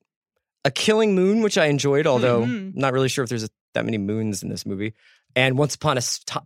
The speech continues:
Speaker 1: Once Upon a Spy were alternative titles.
Speaker 2: Yeah, see, the Once Upon a Time in Hollywood thing is just really,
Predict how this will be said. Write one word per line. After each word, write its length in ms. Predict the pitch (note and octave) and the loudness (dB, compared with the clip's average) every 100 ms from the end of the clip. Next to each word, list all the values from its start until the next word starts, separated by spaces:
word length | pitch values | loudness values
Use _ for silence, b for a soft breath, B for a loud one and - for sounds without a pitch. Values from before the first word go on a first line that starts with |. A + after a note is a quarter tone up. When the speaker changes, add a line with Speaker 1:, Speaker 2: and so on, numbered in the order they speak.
| - | -4
Speaker 1:
Once 280 | C3 D#3+ E3 | -2 0 -2
Upon 340 | C3 D#3 C#3 | -2 0 0
a 60 | A#2 | 0
Spy 580 | - - A2+ E2+ F#2+ - _ _ | -2 0 0 0 -6 -10 _ _
were 100 | A#2 | -4
alternative 420 | G#2+ - A2+ G2 | -4 -4 -6 -6
titles. 400 | - F2+ F#2 - - | -6 -8 -8 -12 -14
Speaker 2:
Yeah, 80 | G3+ - | -18 -14
see, 220 | - G#3+ | -12 -8
the 120 | A3 | -6
Once 200 | G#3 - | -6 -6
Upon 160 | - F3+ | -8 -8
a 80 | |
Time 180 | F#3+ E3+ | -8 -8
in 60 | F3+ | -8
Hollywood 400 | E3 D3+ D3 - | -10 -10 -12 -12
thing 180 | C#3+ C#3+ | -12 -12
is 180 | D#3 - | -14 -14
just 260 | - - | -12 -14
really, 400 | - C#3 C3+ E3 | -14 -12 -10 -12